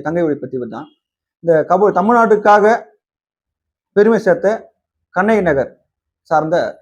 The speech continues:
பாப்பா, ஆ, இந்தியாவுக்காக போய் விளையாட்டு வந்தாங்க, இந்தியாவுக்காக போய் கோல்டு மெடல் அடிச்சுட்டு வந்தாங்க கண்ணை நகருடைய அந்த, அந்த இடத்த சார்ந்த பாப்பா.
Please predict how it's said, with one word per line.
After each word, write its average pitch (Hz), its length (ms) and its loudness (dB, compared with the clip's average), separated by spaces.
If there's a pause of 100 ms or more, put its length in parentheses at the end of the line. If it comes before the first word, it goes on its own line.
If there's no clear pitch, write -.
பாப்பா, 135 260 -4 (1000)
ஆ, 180 100 0 (1300)
இந்தியாவுக்காக 233 540 4
போய் 240 120 2
விளையாட்டு 196 300 0
வந்தாங்க, 127 220 -6 (220)
இந்தியாவுக்காக 185 460 2
போய் 180 180 -2
கோல்டு 185 200 2
மெடல் 156 140 -2
அடிச்சுட்டு 143 200 -8
வந்தாங்க 131 320 -10
கண்ணை 156 200 -8
நகருடைய 127 560 -4 (580)
அந்த, 131 260 -8
அந்த 143 160 -2
இடத்த 143 220 0
சார்ந்த 131 320 -4
பாப்பா. 120 240 -4